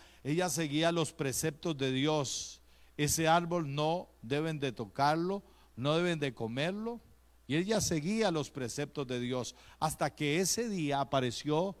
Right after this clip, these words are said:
Satanás como una serpiente, que probablemente no es la serpiente que hoy conocemos. Y, y la serpiente le habló y le dijo, "Mira".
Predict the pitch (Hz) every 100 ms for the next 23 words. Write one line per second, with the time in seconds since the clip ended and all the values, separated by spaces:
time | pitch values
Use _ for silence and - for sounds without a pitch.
0 | - - - - - 170 151 147 131 160
1 | 147 123 - 131 123 135 160 135 139 107
2 | 123 113 87 - - - _ _ _ -
3 | _ - _ 117 151 131 135 151 160 156
4 | 165 160 139 139 139 131 143 110 160 139
5 | 143 117 127 135 139 - - - - -
6 | 135 127 123 - 202 127 104 - - -
7 | - - - - - - - - _ -
8 | - - - - - - 175 170 156 -
9 | 170 151 151 151 135 - 131 110 185 202
10 | - 190 160 147 151 160 143 135 135 117
11 | 135 202 226 151 107